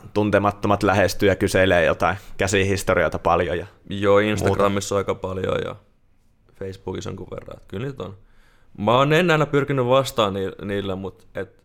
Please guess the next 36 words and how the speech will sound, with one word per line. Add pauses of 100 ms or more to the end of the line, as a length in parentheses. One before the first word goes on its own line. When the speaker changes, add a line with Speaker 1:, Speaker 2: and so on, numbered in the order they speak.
(140)
Speaker 2:
mut
aina
kun
sä
vastat
jollekin,
niin (100)
sit
sen
vähän
niinku (640)
keskustelu
lopu
siihen,
vaan
niinku
ne
alkaa
niinku
enemmän
ja
enemmän
riivaa
sua.
Ja
sit
sulla
on
kymmenen
äijää,
ketä
niinku
kysyy
joka
päivä
sitä